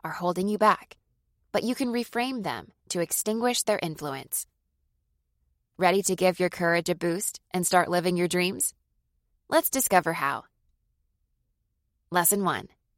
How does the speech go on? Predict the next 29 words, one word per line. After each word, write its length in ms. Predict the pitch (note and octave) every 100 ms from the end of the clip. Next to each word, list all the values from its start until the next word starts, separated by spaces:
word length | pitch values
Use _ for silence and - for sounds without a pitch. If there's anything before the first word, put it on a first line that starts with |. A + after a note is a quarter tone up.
| _ _ _ _ _ _ -
If 100 | A3+
you 80 |
want 200 | A#3+ C#4+
to 80 | D4
have 260 | A3+ G#3 -
more 240 | F3+ F3+
courage, 520 | - F3+ F3+ - - - _ _ _ _ G#3
accept 560 | - - C#4 - - _
that 160 | A#3 A3+
you 80 |
have 240 | G#3 G3 -
permission 500 | G3 F#3+ G#3+ A#3 A3+
to 120 | G3+
identify 760 | F3+ F3 F#3+ F#3+ G3+ G3 G3 F#3+
what 200 | F3 F#3+
you 140 | A3+ A3+
want 240 | F#3 -
most 380 | E3+ E3+ F3+ F3
in 100 | E3+
life 360 | D3 A#2 - - _ _ _
and 220 | F3+ F3
go 180 | F#3+ F3
for 240 | E3 D#3
it. 260 | C3 - - _ _ _ _ _ _ _ _ _ _ _ _ _ -
A 60 | A#3
couple 280 | C4 C#4
of 120 | D4+ A3+
years 240 | G3+ F#3+
ago, 340 | F#3+ D#3+ D3+